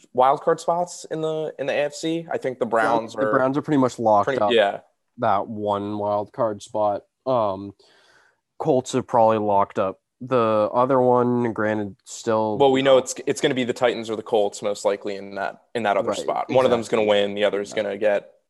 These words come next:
Speaker 1: un-, gonna get one of those wild card spots. And so I guess realistically, the final spot is down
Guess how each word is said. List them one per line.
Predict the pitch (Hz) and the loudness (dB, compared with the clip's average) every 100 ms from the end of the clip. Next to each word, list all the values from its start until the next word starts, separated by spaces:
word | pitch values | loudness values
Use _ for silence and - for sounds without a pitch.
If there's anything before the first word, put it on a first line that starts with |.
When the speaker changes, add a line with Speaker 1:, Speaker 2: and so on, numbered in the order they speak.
| _ | _
Speaker 1:
un-, | 117 107 - 80 | -8 -6 -8 -4
gonna | 110 101 | -2 0
get | 104 - | 0 0
one | 113 104 | -2 -2
of | |
those | 101 101 | -4 0
wild | 107 98 - | 0 0 -4
card | 101 | -6
spots. | - 107 107 107 - - _ _ _ _ _ - | -4 -2 -2 -2 -12 -20 _ _ _ _ _ -10
And | 113 | 0
so | 127 | 2
I | 117 | 4
guess | 123 - | 2 0
realistically, | 135 143 135 - 131 123 117 | 0 4 2 0 -6 -4 -4
the | 110 | -2
final | 120 117 110 | 0 0 -2
spot | - 113 107 | 0 2 2
is | 107 | 0
down | 113 110 107 | -2 -2 -4